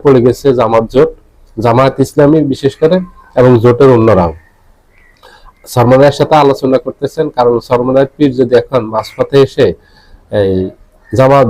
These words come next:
জোট ছেড়ে যায়, তাহলে সরমনায়েরও ক্ষতি হবে, জামাতেরও কিছুটা সমস্যা হবে, কিন্তু সবচেয়ে বড় ক্ষতি হবে সরমনায়ের পীরের। কারণ এবার মানুষ দল দেখে ভোট দেবে না, প্রতীক দেখে ভোট দেবে না, এবার ব্যক্তি দেখে ভোট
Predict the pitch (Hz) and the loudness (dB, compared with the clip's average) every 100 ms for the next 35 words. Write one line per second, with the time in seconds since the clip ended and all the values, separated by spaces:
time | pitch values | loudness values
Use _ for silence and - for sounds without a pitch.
0 | 104 139 147 139 135 139 113 87 - _ | 2 2 2 2 2 4 2 0 -8 _
1 | - 127 143 - 139 151 156 156 160 165 | -4 -2 -2 0 0 2 2 2 2 -2
2 | 160 165 170 160 156 147 143 151 147 139 | 0 2 2 2 2 0 0 2 2 0
3 | 135 135 139 135 123 - 131 123 - 113 | -4 -6 0 0 0 -4 -4 -4 -4 -4
4 | 95 156 - _ _ _ _ 143 135 - | -2 -6 -10 _ _ _ _ -4 -4 -4
5 | 139 151 156 151 135 120 127 139 139 135 | -4 0 2 4 2 2 -2 0 2 2
6 | 139 123 113 117 120 - 92 87 - _ | 0 -2 -2 -2 -2 -4 -10 -10 -16 _
7 | - - 123 123 131 135 127 127 135 147 | -20 -8 -2 2 4 4 2 2 2 2
8 | - - - 127 123 123 120 123 117 117 | -2 -12 -2 0 2 -2 -2 -2 -2 -2
9 | 113 104 110 131 - 123 120 107 110 135 | -4 -2 -2 -4 -4 -8 -6 -8 -8 -6
10 | 117 113 117 110 120 120 110 131 117 120 | -2 -2 -4 -4 -2 0 -2 -4 -6 -10
11 | - 113 110 123 98 | -10 -10 -10 -6 -4